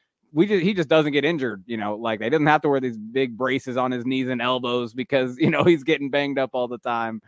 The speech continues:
Uh, he takes care of his body a little better, uh, uh, you know, over his long career. So shout out Travis. And, and hi-, his three catches on, on that second drive of the second half,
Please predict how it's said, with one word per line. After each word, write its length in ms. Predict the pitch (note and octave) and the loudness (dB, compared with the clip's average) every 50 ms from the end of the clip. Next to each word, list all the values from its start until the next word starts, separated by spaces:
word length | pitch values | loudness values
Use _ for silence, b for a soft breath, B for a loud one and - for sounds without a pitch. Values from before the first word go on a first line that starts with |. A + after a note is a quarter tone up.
| _ _ _ _ _ _ - | _ _ _ _ _ _ -4
Uh, 120 | A2+ A2+ | -2 0
he 100 | A#2 C3 | 0 0
takes 260 | B2 - C#3 C3 A#2 - | 0 2 0 0 0 0
care 140 | C3+ C3 | -2 -2
of 80 | B2+ A#2 | -2 -2
his 100 | A#2+ A2+ | -4 -6
body 320 | G#2 A#2+ A#2+ A#2+ A#2 A#2 | -2 0 0 0 0 -2
a 80 | A2+ A2+ | -4 -6
little 200 | A2 A2+ A2 A2 | -6 -6 -6 -6
better, 420 | G#2+ A2 A2 A2 G#2+ G#2+ G#2 G2 _ _ _ _ _ _ - A2+ | -6 -6 -4 -4 -2 -4 -4 -6 _ _ _ _ _ _ -8 -6
uh, 400 | A2 A2+ G#2+ A2 A2 G#2+ G2 G#2+ | -4 -4 -2 -2 -2 -2 -2 -2
uh, 40 | |
you 140 | A2 G#2+ A2+ | -4 -4 -4
know, 120 | A2 G#2 G2+ | -4 -4 -2
over 260 | A2 A2+ G#2 A2 A2 | -4 -4 -4 -4 -4
his 180 | A2+ A2 G#2 | -4 -6 -6
long 240 | G#2+ A2 G#2+ G#2+ G#2 | -4 -4 -4 -4 -4
career. 380 | F#2 - G#2 G#2 G#2 G2+ G2 F#2 | -6 -8 -8 -8 -6 -6 -8 -8
So 200 | - - G#2+ G2 | -10 -10 -12 -10
shout 280 | - - C3+ C3+ C#3 | -4 0 2 2 2
out 160 | C3 B2+ B2 - | 2 0 -4 -4
Travis. 540 | - A#2+ A2+ A2+ G#2+ A2 A2 G#2 - - _ _ _ _ _ _ _ _ _ - | -4 -4 -2 -2 -4 -6 -8 -10 -12 -16 _ _ _ _ _ _ _ _ _ -2
And, 280 | C#3 C#3 C#3 C#3 C3+ B2 - | 2 2 2 2 2 0 0
and 140 | C#3+ C#3 D3+ | 0 2 2
hi-, 100 | D#3 - | 2 2
his 220 | - E3+ F#3 F3+ | 2 0 0 0
three 220 | - - F#3+ G3+ F#3 | 0 0 0 0 2
catches 500 | - F#3 F#3 F#3 - E3 D3+ C3 A#2+ B2 | 4 4 4 4 2 0 -2 -2 -2 -2
on, 280 | C#3+ C#3 C#3 C#3 C#3 | 0 2 2 2 2
on 260 | C#3 - C#3 C#3 C#3 C#3 | 0 0 0 2 2 2
that 160 | C#3 B2+ - | 0 -2 -2
second 320 | - D#3 D3 - D#3 C#3 | -2 -2 -2 -2 -2 -2
drive 240 | C3+ C3+ C3+ C3+ B2+ | 0 0 0 0 0
of 80 | B2+ B2 | -4 -8
the 60 | A#2+ | -8
second 320 | - - B2 A#2 - A#2+ A#2 | -4 -4 -4 -4 -4 -6 -4
half, 280 | B2 B2 A#2 G#2 F2 | -2 -2 -2 -4 -6